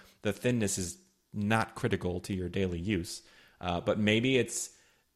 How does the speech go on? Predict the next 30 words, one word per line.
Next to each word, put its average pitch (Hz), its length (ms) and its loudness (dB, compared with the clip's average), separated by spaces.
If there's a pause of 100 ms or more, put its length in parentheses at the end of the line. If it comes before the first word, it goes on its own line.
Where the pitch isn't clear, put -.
(140)
they, 107 240 6
they 107 380 2
made 104 280 4
that 107 200 4
choice 110 300 -2
in 95 120 -2
part 131 480 4
because 98 360 0
they 95 120 2
felt 95 240 2
like 95 220 0
if 98 120 -6
we 104 80 0
get 104 140 -2
rid 120 140 2
of 127 80 4
the 117 60 2
chin, 123 520 -2 (300)
it's - 120 -2
not 160 120 4
an 123 80 2
iMac 185 440 0
anymore, 64 480 -6 (320)
because 101 220 0
the 98 160 0
chin 117 240 0
has 101 120 0
become 98 280 -2
such 98 260 -4
a 90 220 0